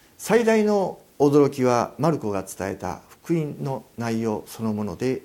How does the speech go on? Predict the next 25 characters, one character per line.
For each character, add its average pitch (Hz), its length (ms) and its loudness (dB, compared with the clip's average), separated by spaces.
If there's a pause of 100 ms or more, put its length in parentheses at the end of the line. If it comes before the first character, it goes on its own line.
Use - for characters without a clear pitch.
あ - 40 -16
り 92 60 -12
ま 85 100 -10
す。 - 160 -14 (1400)
イ 147 100 6
エ 147 80 8
ス 131 160 2
は 120 140 6
神 135 240 0
の 110 140 0
子、 101 300 -4 (400)
メ 147 220 2
シ 214 260 -2
ア - 80 -2
で - 120 -8
あ - 80 -8
る。 - 80 -18 (1300)
イ 139 80 8
エ 147 80 8
ス 143 160 2
は 117 240 2
罪 214 360 2
を 143 160 2
許 143 220 2
す 147 220 -6